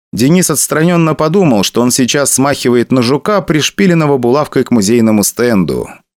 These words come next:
Идиотское сравнение. Еще он успел подумать о неумолимом приближении.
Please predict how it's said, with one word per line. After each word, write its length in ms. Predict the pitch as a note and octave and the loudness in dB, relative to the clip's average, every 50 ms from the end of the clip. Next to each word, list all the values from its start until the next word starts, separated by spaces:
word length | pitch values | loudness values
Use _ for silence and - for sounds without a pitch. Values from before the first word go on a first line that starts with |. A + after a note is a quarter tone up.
| _ _ _ _ - | _ _ _ _ -10
Идиотское 580 | - C#2+ C#2+ G#2+ - - - - - - E2+ | -8 -4 -2 -2 -2 -2 -4 -6 -4 -4 -4
сравнение. 840 | D#2+ - - F2 E2+ E2 F2 E2+ E2+ E2 D#2 C#2+ C#2 C2+ C2+ - - _ _ _ _ _ _ _ _ _ _ _ _ _ _ _ | -2 -2 -2 -2 -2 -2 -2 -2 0 -2 -2 -4 -6 -8 -8 -10 -12 _ _ _ _ _ _ _ _ _ _ _ _ _ _ _
Еще 340 | - A2+ B2+ - - A3 A3 | -2 0 0 0 0 0 2
он 140 | G#3 F#3+ F3+ | 2 2 2
успел 360 | E3 - - - E3+ E3 D3+ | 2 0 -2 0 0 0 0
подумать 600 | - - G#2 G#2 C#3 G3+ A#3+ A3+ A3 G3+ - - E3+ | 0 0 -2 0 2 2 2 2 2 0 0 0 2
о 60 | F3+ | 2
неумолимом 680 | G3 F#3 E3+ E3 D#3 C#3 A2 F#2 G2+ A2+ A2+ G#2+ F#2+ F2+ | 4 4 4 2 2 2 2 2 2 2 2 2 0 0
приближении. 1040 | - F#2+ F2 E2 F2+ F2 E2 D2 D#2 D2+ D2 D2 C#2 C#2 C2 A#1+ A1 - - - | 0 -2 -2 0 0 -2 -2 -2 -4 -4 -4 -4 -6 -8 -10 -12 -12 -14 -18 -20